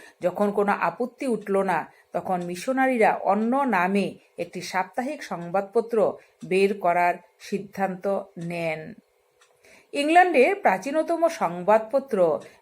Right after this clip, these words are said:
Mirror of নিউজের নামানুসারে সাপ্তাহিকটির নাম সমাচার দর্পণ রাখার সিদ্ধান্ত হয়।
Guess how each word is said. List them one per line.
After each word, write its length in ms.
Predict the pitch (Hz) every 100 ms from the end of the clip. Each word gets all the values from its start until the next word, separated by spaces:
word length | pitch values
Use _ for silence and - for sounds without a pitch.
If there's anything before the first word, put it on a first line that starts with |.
| -
Mirror 380 | 208 240 262 269
of 420 | 269 202 185 180
নিউজের 680 | 175 190 226 214 240 233 220
নামানুসারে 880 | 170 170 190 233 247 240 185 156 - - _
সাপ্তাহিকটির 1120 | - 190 185 208 202 220 214 220 220 220 220 - _
নাম 400 | 165 175 185 190
সমাচার 680 | 190 - 185 202 220 262 254 254 180
দর্পণ 640 | 180 175 170 190 185 190 196 _
রাখার 580 | - 160 156 - 185 185 202 _
সিদ্ধান্ত 680 | - 185 - - 170 160 165
হয়। 580 | 156 160 156 151 -